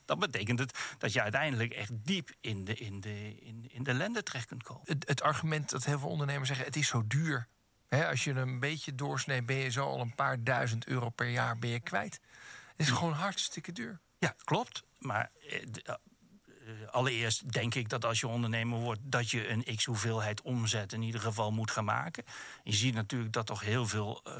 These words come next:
Speaker 1: eh, Z Z P'ers aan de, aan de onderkant van de, van de inkomstenschaal, eh, zitten. Eh, ja, dat is dan het eerste wat, eh, waar je aan moet gaan werken. Je zal voldoende inkomsten moeten hebben om dat soort uitgaves wel te kunnen rechtvaardigen.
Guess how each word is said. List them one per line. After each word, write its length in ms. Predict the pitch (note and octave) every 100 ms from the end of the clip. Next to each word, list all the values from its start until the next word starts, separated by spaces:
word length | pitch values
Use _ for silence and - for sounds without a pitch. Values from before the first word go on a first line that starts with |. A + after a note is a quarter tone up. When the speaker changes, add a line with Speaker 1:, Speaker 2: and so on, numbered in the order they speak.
| A2+
Speaker 1:
eh, 380 | A2+ - A2 A2
Z 120 | G#2
Z 140 | A2 - G#2
P'ers 400 | - A2 G#2 G2 - - - -
aan 180 | - A2
de, 140 | G#2+ A2
aan 200 | G#2 G#2
de 400 | G#2+ G#2+ G#2+ A2+
onderkant 560 | C#3 D3+ A#2 A#2+ A2+
van 180 | - A2+
de, 240 | G2 G#2+ G#2
van 140 | A2+
de 100 | G#2+
inkomstenschaal, 1000 | C3 C#3+ D#3 D3 E3 - D3+ D#3 E3+ E3
eh, 80 | D#3
zitten. 400 | D#3 F3 F3 G3 - - - - _
Eh, 420 | - A2+ A2 G#2
ja, 120 | D#3 F3
dat 180 | B2
is 100 | B2+
dan 160 | A#2 F#2+
het 160 | G2+ F#2
eerste 440 | A2 G#2 - -
wat, 280 | A2+ A2+ -
eh, 260 | A2+ A2
waar 180 | A#2 A2+
je 100 | A#2
aan 140 | C3 B2+
moet 140 | B2
gaan 140 | -
werken. 460 | D3+ B3 - - F#2+
Je 200 | - A#2
zal 380 | G2+ G#2 G#2 D3+
voldoende 640 | C3+ C3 A#2+ C#3+ A2+ A#2+
inkomsten 580 | - - B2+ A#2+ A2 -
moeten 280 | A2+ A2+ G2+
hebben 280 | G2 A2 C#3 - - -
om 240 | - C3 G#2+
dat 200 | B2 C#3
soort 280 | A#2+ G#2+ -
uitgaves 760 | A2+ A#2 - G#2+ G#2 A2+ C3+
wel 220 | C#3+ D3
te 120 | A#2
kunnen 260 | B2+ C#3 A2+
rechtvaardigen. 680 | G#2 - - A3 C#3+ -